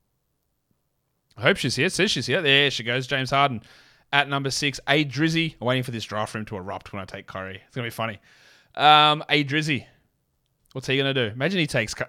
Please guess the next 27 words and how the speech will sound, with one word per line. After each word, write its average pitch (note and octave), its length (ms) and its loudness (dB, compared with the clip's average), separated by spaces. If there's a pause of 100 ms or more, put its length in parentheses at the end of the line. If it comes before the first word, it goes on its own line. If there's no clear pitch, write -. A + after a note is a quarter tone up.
(100)
Kyrie. G2+ 360 -4 (120)
I'll A2 140 -4
lose A2+ 160 -6
my G#2 80 -8
mind. G2+ 320 -12 (560)
Uh, C3 400 0
'cause C3+ 100 -6
I C#3 60 -2
told D#3 180 0
him C#3 60 -4
not C3+ 160 -4
to A#2+ 160 -2
leave B2 320 -2
anyone B2 220 -2
for B2 180 -4
me. G#2 180 -6
All B2 80 0
right, A2+ 100 2
let's A#2+ 200 -4
go. G#2 220 -2 (280)
Let's B2+ 220 -4
do C3 160 2
it. A#2 100 -6 (360)
Kyrie. C3+ 360 4 (600)
Bang. C3 280 8 (1800)
Let's B2 160 -8
see. C3 300 -2